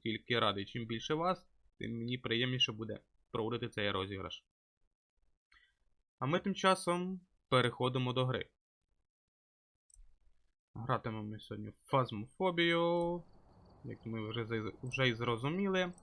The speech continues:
Виберемо наодинці будь-яку складність. М, я думаю, що у нас вибрано, вибрано індивідуальна по типу божевілля. Піде, я думаю, давайте якусь,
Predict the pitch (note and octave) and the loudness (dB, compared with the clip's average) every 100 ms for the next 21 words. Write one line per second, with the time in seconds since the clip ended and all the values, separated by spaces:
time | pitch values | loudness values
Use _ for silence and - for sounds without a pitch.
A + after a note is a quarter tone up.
0 | - - - - - - - - - B2 | -20 -20 -20 -20 -20 -20 -20 -20 -8 -2
1 | C3 C#3 B2 A#2+ A#2 - C#3+ D3+ D#3 C#3+ | 4 4 4 2 0 -4 -10 -12 -8 -2
2 | C#3 D#3+ F#3+ F#3 - C#3 C3 A#2+ A#2 C3 | -2 2 0 2 0 2 2 0 -2 -4
3 | - G#3 F#3+ F3 F3 - - - - - | 4 4 4 2 -2 -4 -14 -20 -20 -20
4 | - - - - - - - - - - | -20 -20 -20 -20 -20 -20 -20 -20 -20 -20
5 | - - - C#3 C#3 C3+ C3+ D3 C3+ - | -20 -20 -8 -4 0 0 0 0 -2 -8
6 | - B2 B2 B2 A#2+ A#2+ A#2+ A#2 - - | -18 -6 -4 -2 -2 0 -2 -4 -12 -20
7 | - - - - - B2 - A#2 G#2+ A2 | -20 -20 -20 -10 -2 -2 -2 -4 -2 -4
8 | A#2 - A#2+ A#2 A2+ A2+ A#2 C3+ B2+ B2 | -6 -8 -6 -4 -2 -4 -2 2 4 4
9 | D3 G3 G3 F3 - B2+ C3 B2 A#2+ A#2+ | 6 6 6 2 -2 -2 -4 -4 -2 -2
10 | A2+ A2+ G#2 A2 - G#3 D4+ G3+ C3 A2 | -2 -4 -6 -8 -8 -4 -2 2 4 4
11 | G2+ G#2 G#2 G#2 G#2 A2+ A2 G#2+ G#2+ G#2 | 2 0 -2 -2 -4 -2 0 0 -2 -6
12 | A2 | -8